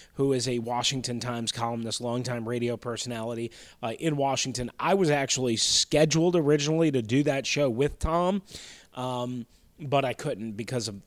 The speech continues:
uh, of what was going on with my son. Uh, so Nick was in, uh, with Tom, and Joe Theismann called in to the radio show. Now, Joe Theismann, just so you guys know, he will not do anything on a regular basis.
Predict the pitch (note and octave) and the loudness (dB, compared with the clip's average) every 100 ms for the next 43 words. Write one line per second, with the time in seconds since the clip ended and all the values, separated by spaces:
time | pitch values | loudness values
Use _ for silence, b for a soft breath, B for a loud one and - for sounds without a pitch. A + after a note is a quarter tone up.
0 | - G#2+ A#2 G2 A2 A2 B2 A2+ A2+ A2 | -16 -10 -10 -8 -12 -10 -6 -4 -4 -2
1 | A2+ A2 A2 G#2+ B2 G#2+ A3 A3 D#3+ B | -2 -2 -4 -6 -6 -2 0 0 -2 B
2 | B B B - B2+ B2+ E3 E3 G#3+ F3+ | B B B -12 -4 2 2 4 2 2
3 | D#3 B2 - - _ - F3 F3+ E3 E3 | 0 2 0 -2 _ -8 0 2 2 -2
4 | D3+ b b b C3 B2+ B2 F#3 - F3+ | -6 b b b -8 -4 2 2 4 2
5 | C#3+ B2 A#2+ - C#3+ C#3 C3+ F3+ A3 F#3 | 2 -2 -6 -4 -2 0 6 4 4 -2
6 | G#3 B3 E3 A2+ F#2+ B2+ B2+ C3 B2+ A#2 | -4 -6 -6 -8 -6 -4 -2 -2 -4 -8
7 | - C#3+ B2 C3 A#2 G#2 - G2 - - | -6 -4 0 2 2 0 -2 -4 -10 -18
8 | B B B B2 A#2+ A3 A3+ G3 G3+ D#3 | B B B -2 4 4 6 4 4 2
9 | D#3+ C3+ C#3 - C3 B2 B2+ A#2+ A2 D#3 | -2 -2 -2 -2 -4 -6 -6 -6 -2 -2
10 | A#2+ F3 G3 D#3+ D#3 E3 - C3+ C#3+ A#2+ | -2 -6 -4 -4 -2 -4 -4 -2 -2 -2
11 | D3 D#3 E3 D#3+ D3 A#2 G2+ C3+ C#3+ C#3+ | -4 -2 -4 -2 -4 -4 0 0 4 4
12 | C#3+ B2 B2 A#2+ - D#3 D3+ | 4 2 2 2 0 0 -2